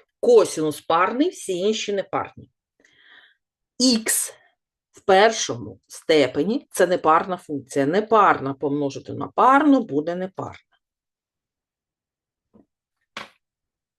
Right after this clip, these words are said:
Е, сума двох, е, непа-, е, давайте ми, давайте я просто перевірю,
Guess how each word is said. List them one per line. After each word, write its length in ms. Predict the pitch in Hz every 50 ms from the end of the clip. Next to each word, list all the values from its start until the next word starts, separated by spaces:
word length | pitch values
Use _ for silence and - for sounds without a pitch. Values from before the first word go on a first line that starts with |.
| _ _ _ _ _ _ _ _ - 190
Е, 160 | 202 196 190 - - - -
сума 960 | - - - - - - 277 277 254 220 214 214 214 214 220 233 262 311 302 - - - - -
двох, 680 | 202 185 208 208 240 277 294 311 - - - - - - - - _ _ _ _ _ _ _ _ _ _ _ _ _ _ _ _ _ _ _ _ _ _ _ _ _ _ _ _ _ _ _
е, 240 | - 170 175 170 165
непа-, 560 | 170 175 196 208 208 - 233 226 226 226 - - _ _ _ _ -
е, 280 | 185 185 180 175 170
давайте 380 | 160 - 180 170 165 156 - 147
ми, 140 | 135 147 139 _ _ _ _
давайте 260 | - - 147 131 - 127
я 180 | 131 120 113 - - - - - - - -
просто 260 | - 185 180 - -
перевірю, 420 | - 170 151 139 - - - -